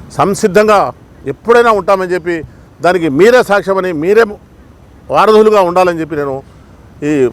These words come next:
పాత్రికేయులకు, ఎలక్ట్రానిక్ మీడియా వాళ్లకు, మీ అందరికీ ప్రాధేయపడుతూ మరీ విని-, వినియోగించుకుంటున్నాను. ఎందుకు చెప్తానా అంటే, ఇటువంటి వ్యక్తులు ముందు కూడా చెప్పినా నేను, ఇతను రౌడీ షీటరు, కేడీ లిస్ట్ ఉంది వన్ టౌన్లో.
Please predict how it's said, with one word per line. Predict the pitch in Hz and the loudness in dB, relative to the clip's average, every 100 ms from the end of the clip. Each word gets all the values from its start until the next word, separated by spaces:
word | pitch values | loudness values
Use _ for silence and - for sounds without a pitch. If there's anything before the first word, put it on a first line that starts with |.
| - | 0
పాత్రికేయులకు, | 131 190 196 196 190 175 160 165 170 - - | 0 0 0 0 0 0 -2 -4 -6 -12 -4
ఎలక్ట్రానిక్ | 135 170 196 202 175 | -2 0 0 0 0
మీడియా | 170 165 156 | -2 2 2
వాళ్లకు, | 147 131 139 143 - - - - - - 127 | 0 -2 -4 -6 -10 -20 -20 -20 -20 -16 -4
మీ | 156 | 0
అందరికీ | 151 165 220 208 202 123 - - - | 2 2 2 2 -2 -2 -12 -20 -4
ప్రాధేయపడుతూ | 143 196 220 214 170 147 185 170 156 | 0 2 4 2 0 -4 -4 -4 -2
మరీ | 139 175 | -2 -2
విని-, | 180 175 | -2 -4
వినియోగించుకుంటున్నాను. | 135 170 - 143 123 110 92 - - 107 | -4 -4 -4 -2 0 0 -4 -12 -16 -8
ఎందుకు | 143 220 | -4 0
చెప్తానా | 208 190 202 | 0 2 2
అంటే, | 185 180 226 233 - - - - | 0 0 0 -2 -8 -20 -20 -8
ఇటువంటి | 151 151 208 202 170 110 - - - - | -2 2 2 4 0 -2 -14 -20 -20 -6
వ్యక్తులు | 127 160 254 233 127 - - - - - - 277 | -4 0 2 2 0 -4 -20 -20 -20 -20 -20 -8
ముందు | 147 214 | -2 2
కూడా | 220 | 4
చెప్పినా | 202 165 170 | 2 0 0
నేను, | 139 92 - - 120 | 0 -6 -16 -20 -8
ఇతను | 160 139 | -4 0
రౌడీ | 170 240 | 0 0
షీటరు, | 190 131 69 - - - - - - - - - - | -2 -4 -6 -10 -20 -20 -20 -20 -20 -20 -20 -10 2
కేడీ | 196 240 | 2 2
లిస్ట్ | 220 185 185 | 0 -2 -4
ఉంది | 170 | -4
వన్ | 156 143 | -4 0
టౌన్లో. | 156 139 | 0 -2